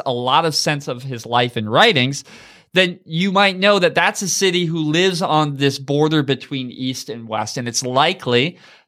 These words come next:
that while Paul was deeply embedded in the Jewish community, he was reading the scriptures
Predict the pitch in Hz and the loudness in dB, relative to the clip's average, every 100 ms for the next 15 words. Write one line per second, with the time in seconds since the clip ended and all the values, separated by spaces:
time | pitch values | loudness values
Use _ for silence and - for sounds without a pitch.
0 | - 139 135 - _ - 143 139 151 147 | -2 0 0 -6 _ -6 2 4 4 2
1 | 175 165 151 139 123 - 165 180 170 165 | 4 6 6 2 2 0 2 0 -4 -2
2 | 127 127 127 123 117 110 127 113 - 120 | 2 2 2 0 -6 -6 -6 -6 -8 -4
3 | 175 180 135 135 - - 202 202 180 139 | 0 0 0 -4 -10 -2 0 4 2 2
4 | 143 185 214 202 165 139 - 196 202 - | 2 2 4 4 4 2 2 2 0 2
5 | 165 139 | 2 2